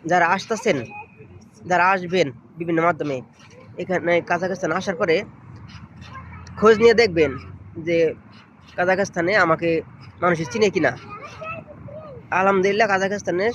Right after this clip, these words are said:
সবাই আমাকে এক নামে চিনে। কাজাখস্তানে যারা দশ বছর, পনেরো বছর পুরাতন, তারাও আমাকে খুব ভালোভাবে চিনে, তারাও আমাকে সম্মান দিয়ে কথা বলে। কিন্তু আমার হাতে যত কাজ আছে, এই দশ বছরের পুরাতন লোকের হাতে এত কাজ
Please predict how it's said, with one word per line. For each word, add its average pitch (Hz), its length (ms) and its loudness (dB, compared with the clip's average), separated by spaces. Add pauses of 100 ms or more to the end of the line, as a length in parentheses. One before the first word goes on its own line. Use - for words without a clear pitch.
(120)
সবাই 165 300 4
আমাকে 165 260 2
এক 175 120 -2
নামে 175 200 2
চিনে। 131 160 -6 (720)
কাজাখস্তানে 175 520 0
যারা 170 220 4
দশ 185 180 6
বছর, 185 280 0
পনেরো 190 260 0
বছর 180 220 -2
পুরাতন, 226 300 2 (1600)
তারাও 165 300 6 (100)
আমাকে 175 220 2 (100)
খুব 175 100 -4 (100)
ভালোভাবে 147 420 2
চিনে, 139 180 -4 (540)
তারাও 156 320 2
আমাকে 165 280 0
সম্মান 156 280 -2
দিয়ে 151 160 -2
কথা 147 200 -4
বলে। 139 160 -2 (1120)
কিন্তু 185 220 -2 (200)
আমার 202 180 6
হাতে 233 200 0
যত 240 120 0 (100)
কাজ 247 200 2
আছে, 208 160 2 (880)
এই 196 120 -2
দশ 214 100 8 (100)
বছরের 185 280 -2 (120)
পুরাতন 208 340 0
লোকের 208 200 0
হাতে 165 180 0
এত 180 160 -6
কাজ 160 100 2